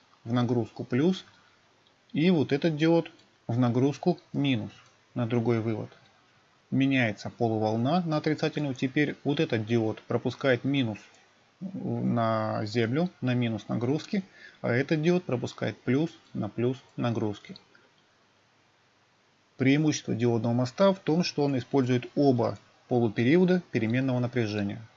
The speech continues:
Поэтому выпрямление переменного тока происходит эффективнее, нужен конденсатор меньшей емкости,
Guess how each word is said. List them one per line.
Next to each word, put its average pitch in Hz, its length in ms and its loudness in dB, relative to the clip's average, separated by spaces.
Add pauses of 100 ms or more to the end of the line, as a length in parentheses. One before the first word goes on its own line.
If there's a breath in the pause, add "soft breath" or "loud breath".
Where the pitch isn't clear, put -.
(520)
Поэтому 127 400 0
выпрямление 127 600 0
переменного 117 520 -2
тока 104 300 -6
происходит 120 580 0
эффективнее, 185 640 4 (380 loud breath)
нужен 123 320 0
конденсатор 123 680 -2 (220)
меньшей 120 480 0
емкости, 170 580 2